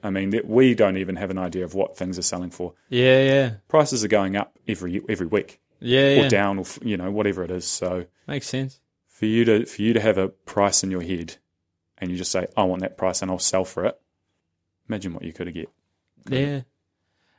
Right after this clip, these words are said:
Speaker 2: Yeah, I mean, yeah, it's only worth what someone will pay for it, no matter how emotive you are or attached you are to the outcome. Is there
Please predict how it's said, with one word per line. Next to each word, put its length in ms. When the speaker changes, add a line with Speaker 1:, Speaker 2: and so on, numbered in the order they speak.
Speaker 2:
Yeah, 200
I 40
mean, 380
yeah, 320
it's 160
only 160
worth 220
what 140
someone 220
will 80
pay 220
for 200
it, 300
no 160
matter 240
how 240
emotive 500
you 140
are 240
or 140
attached 400
you 120
are 200
to 100
the 140
outcome. 360
Is 120
there 240